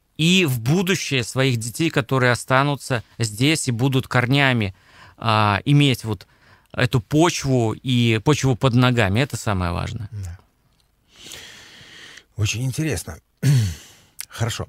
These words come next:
Speaker 2: В Беларуси много ли единомышленников появилось, связанных именно с этой идеей?
Speaker 1: Их, кстати, немало. Есть тоже представители бизнеса. Сейчас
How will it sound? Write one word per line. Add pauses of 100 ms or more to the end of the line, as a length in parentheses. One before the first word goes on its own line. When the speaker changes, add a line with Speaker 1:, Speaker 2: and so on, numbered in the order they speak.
(180)
Speaker 2:
В
Беларуси
много
ли
единомышленников (340)
появилось,
связанных
именно
с
этой
идеей?
Speaker 1:
Их,
кстати,
немало.
Есть (160)
тоже
представители
бизнеса. (380)
Сейчас